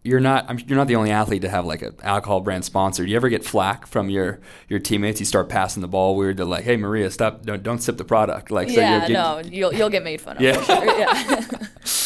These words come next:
Speaker 1: Yeah, no, for sure. Um, yeah, and, and, um, what have you seen amongst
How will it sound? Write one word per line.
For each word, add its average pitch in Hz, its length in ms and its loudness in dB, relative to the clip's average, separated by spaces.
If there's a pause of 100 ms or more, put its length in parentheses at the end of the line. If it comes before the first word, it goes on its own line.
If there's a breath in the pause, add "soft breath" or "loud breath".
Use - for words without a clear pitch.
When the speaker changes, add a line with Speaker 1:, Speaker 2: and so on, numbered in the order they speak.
(300 loud breath)
Speaker 1:
Yeah, 110 240 4
no, 104 200 4
for 107 120 -2
sure. 104 400 2 (260 loud breath)
Um, 104 560 4 (380 soft breath)
yeah, 139 240 4
and, 123 240 -2
and, 123 420 2
um, 110 460 2 (240)
what 185 120 2
have 302 80 2
you 330 120 0
seen 180 320 0
amongst 135 580 0